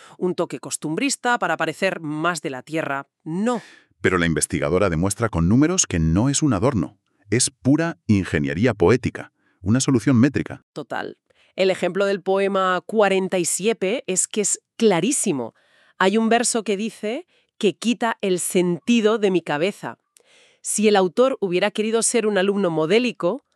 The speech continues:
Speaker 1: habría escrito sentido con la D.
Speaker 2: Claro, sentido. Tres sílabas.
Speaker 1: Exacto. Y si haces eso, la línea entera se te va a doce sílabas y te cargas el ritmo que te está pidiendo un endecasílabo a gritos.
Speaker 2: Te cargas el poema, básicamente.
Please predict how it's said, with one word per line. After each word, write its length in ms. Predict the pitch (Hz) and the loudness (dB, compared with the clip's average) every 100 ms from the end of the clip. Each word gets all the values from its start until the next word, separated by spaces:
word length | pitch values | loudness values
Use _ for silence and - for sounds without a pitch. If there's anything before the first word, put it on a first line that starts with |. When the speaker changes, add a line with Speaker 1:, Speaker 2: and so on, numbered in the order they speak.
| _ - | _ -4
Speaker 1:
habría 300 | 170 165 196 | 0 2 2
escrito 460 | 196 - 214 220 | 2 -2 -4 -2
sentido 760 | 214 202 170 165 - 240 175 127 - | 0 0 0 -2 0 2 2 -2 0
con 280 | 175 156 | 0 0
la 140 | 143 135 | -2 0
D. 240 | 180 180 _ _ _ - | 0 0 _ _ _ -2
Speaker 2:
Claro, 340 | 95 90 65 _ _ | 0 0 -2 _ _
sentido. 1300 | - 110 131 143 139 - 113 123 - - 76 67 _ _ _ | 0 4 4 2 -4 0 2 2 0 -8 -8 -8 _ _ _
Tres 180 | - 101 | -2 0
sílabas. 540 | - 92 71 62 - - _ | 0 -2 -4 -6 -8 -10 _
Speaker 1:
Exacto. 600 | 170 - - 208 - 123 - - - | -4 -2 -2 -4 -4 -12 -12 -20 -6
Y 120 | 240 | -4
si 160 | 208 208 | 0 0
haces 320 | 240 294 - | 0 -2 -2
eso, 400 | 320 - 226 311 - _ | -2 -2 -4 -6 -10 _
la 200 | - 175 | -4 0
línea 260 | 156 180 226 | 0 2 2
entera 400 | 226 208 220 226 | 2 2 2 2
se 160 | 247 190 | 0 0
te 140 | 180 | 0
va 200 | 175 202 - | 2 0 0
a 140 | 180 | -2
doce 400 | 160 202 - 170 | 0 -2 -2 -4
sílabas 680 | - - 359 170 123 - - | 0 2 4 2 -2 -6 -4
y 100 | 226 | -4
te 160 | 185 170 | -2 0
cargas 360 | 185 196 233 | 0 0 -2
el 120 | 175 151 | -2 -2
ritmo 500 | 196 349 226 131 - | 0 0 0 -6 -4
que 100 | 185 | -4
te 80 | 170 | -4
está 200 | - 196 | -2 -4
pidiendo 320 | 220 220 220 | 0 0 2
un 60 | 220 | 2
endecasílabo 720 | 196 175 170 - 202 190 165 | 2 0 -2 -2 0 2 2
a 60 | |
gritos. 500 | 147 240 262 135 - - | 2 -2 -2 -6 -8 -6
Speaker 2:
Te 100 | 95 | 0
cargas 300 | 98 95 98 | 2 2 0
el 100 | 90 | 0
poema, 420 | 85 78 67 - | -2 -2 -4 -12
básicamente. 720 | - 92 104 90 92 87 - | -4 -2 0 -2 -2 -2 -6